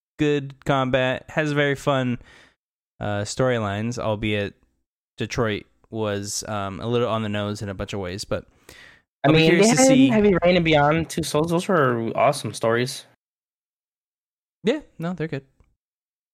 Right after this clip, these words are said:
Speaker 1: The re-release of Beyond Two Souls was really good.
Speaker 2: Yeah.
Speaker 1: Not the original game.
Speaker 2: That's true.
Speaker 1: But I am very curious to see what they pull from this. I am rooting for them. I hope
Speaker 2: Mm-hmm.
Speaker 1: this is good. I want a good Star Wars game. We've had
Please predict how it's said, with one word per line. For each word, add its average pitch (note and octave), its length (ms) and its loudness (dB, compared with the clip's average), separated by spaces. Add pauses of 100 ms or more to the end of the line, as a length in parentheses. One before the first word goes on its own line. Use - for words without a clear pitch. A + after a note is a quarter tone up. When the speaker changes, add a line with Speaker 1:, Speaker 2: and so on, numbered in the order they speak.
(640)
Speaker 1:
The C3+ 180 0
re-release C3+ 600 -2
of G2+ 60 -12
Beyond F#2 260 -10
Two G2 100 -14
Souls E2+ 280 -14
was G2 140 -14
really D2+ 200 -16
good. - 180 -20 (680)
Speaker 2:
Yeah. - 120 -6 (440)
Speaker 1:
Not G2+ 140 -8
the F#2+ 120 -10
original - 300 -16
game. - 120 -20 (480)
Speaker 2:
That's F#2+ 240 -8
true. - 180 -12 (380)
Speaker 1:
But C3 440 -2 (720)
I C#3+ 200 0
am C3+ 140 -2
very C3 220 0
curious A#2 320 -4
to - 40 -12
see - 180 -6
what G#2 160 -6
they G2 80 -10
pull G2 220 -10
from F2 180 -16
this. - 220 -14
I C#3 240 0
am C#3 580 -2
rooting D3 460 -2
for D#3 300 0
them. F#2+ 220 -10 (640)
I A2+ 60 -2
hope A#2+ 100 -2
Speaker 2:
Mm-hmm. G#2 80 -6
Speaker 1:
this A2 120 -6
is G#2+ 120 -8
good. F#2+ 200 -8
I G#2+ 120 -8
want B2 160 -2
a - 20 -4
good C3 160 -4
Star A#2+ 220 -2
Wars A2 180 -2
game. E2 260 -10
We've B2+ 160 -4
had A#2+ 360 -2